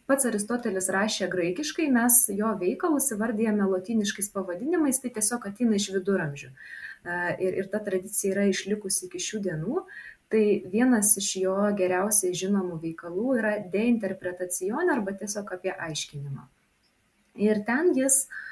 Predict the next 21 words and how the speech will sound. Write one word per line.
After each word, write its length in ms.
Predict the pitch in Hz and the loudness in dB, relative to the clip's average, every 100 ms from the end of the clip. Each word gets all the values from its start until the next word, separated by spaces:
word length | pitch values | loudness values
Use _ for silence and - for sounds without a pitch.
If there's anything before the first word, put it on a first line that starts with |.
| - - | -16 -8
a, 420 | 196 190 185 180 - _ _ _ - | -4 -2 -2 -4 -12 _ _ _ -2
ten 200 | 240 254 | 2 4
jis 140 | - | 4
kalba 380 | 208 226 214 214 | 2 -2 0 -2
apie 480 | 196 190 - 185 185 180 | -2 -6 -4 0 0 -2
tokį 400 | - 190 196 185 170 | -4 -4 -4 -6 -4
loginį 380 | 180 180 165 - | -2 -2 -6 -4
principą, 560 | 214 311 - - 220 | -2 0 -2 -4 -6
kuriuo 380 | 208 185 185 208 | -6 -6 -2 0
mes 300 | 202 180 - - | 2 2 0 0
irgi 300 | 208 196 180 | -2 -2 -6
kasdieną 600 | 165 170 160 196 185 160 | -8 -8 -2 -2 -2 -6
tikriausiai 480 | - 147 170 180 170 | -12 -14 -4 -4 -4
vadovaujamės 760 | 175 165 160 165 196 180 165 - | -6 -8 -6 -4 -4 -4 -6 -8
patys 340 | - - 202 | -10 -10 -8
to 140 | - 185 | -6 -6
nesuprasdami, 840 | 180 - - 170 165 165 196 359 - - - - - | -4 -6 -8 -12 -10 -6 -4 -4 -6 -18 -18 -18 -2
tai 180 | 262 277 | 2 4
yra 100 | 214 | 4
dvireikšmiškumo 880 | 208 208 208 - 196 - 226 190 165 | 4 4 2 -2 -4 -2 -2 -2 -2
principas. 680 | 180 170 151 - - - | -6 -4 -6 -8 -12 -12